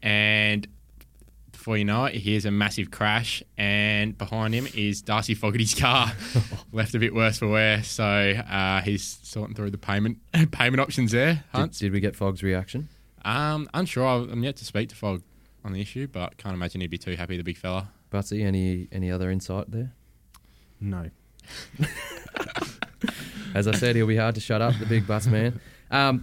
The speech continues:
Speaker 2: Butsy, you've moved over here from the aforementioned Shepparton.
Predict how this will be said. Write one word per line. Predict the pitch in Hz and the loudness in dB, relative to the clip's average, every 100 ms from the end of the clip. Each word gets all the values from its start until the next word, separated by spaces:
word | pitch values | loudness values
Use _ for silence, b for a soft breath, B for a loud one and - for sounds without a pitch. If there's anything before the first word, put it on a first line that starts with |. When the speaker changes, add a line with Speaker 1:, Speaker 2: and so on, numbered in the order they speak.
| - | 0
Speaker 2:
Butsy, | 113 - 110 | 0 2 4
you've | 113 104 - - | 4 2 -2 -4
moved | 110 107 101 - - | 2 2 2 -2 -6
over | 101 104 | 0 2
here | 101 101 | 4 2
from | 98 101 95 92 - - | 0 0 0 -2 -6 -10
the | 95 | -4
aforementioned | 95 95 92 95 90 92 90 85 | -4 -2 0 0 0 -2 -4 -6
Shepparton. | - 107 104 92 135 | -4 -2 0 -2 -4